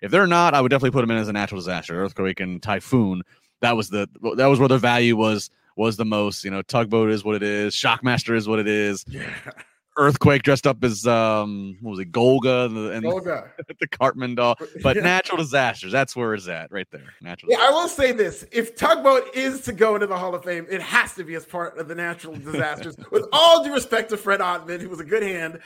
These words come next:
Speaker 2: but I could see John Tenta, Earthquake, going into the Hall of Fame by himself in terms of W W E Hall of Fame. I thought he was, uh,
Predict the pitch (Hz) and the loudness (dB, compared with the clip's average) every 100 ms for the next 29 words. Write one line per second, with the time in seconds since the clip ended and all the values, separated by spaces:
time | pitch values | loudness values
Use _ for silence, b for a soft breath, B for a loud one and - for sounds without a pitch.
0 | B B - 190 233 - 208 277 440 - | B B -2 4 4 4 0 2 0 0
1 | 415 214 226 240 - 233 220 247 - 214 | -4 0 2 2 0 -4 0 0 2 0
2 | 240 226 202 190 190 190 175 180 185 185 | 0 -2 -4 -2 -2 -2 -4 -6 -6 -6
3 | 185 175 170 165 151 170 196 - B - | -4 -2 -2 -4 -6 -4 -4 -10 B -12
4 | 196 226 196 170 190 196 196 196 196 190 | -6 -6 -6 -4 -2 0 -2 -2 -2 -2
5 | 190 175 175 247 240 220 208 196 190 175 | -2 -4 -6 -4 -2 -2 -2 -2 -4 -2
6 | 180 | -4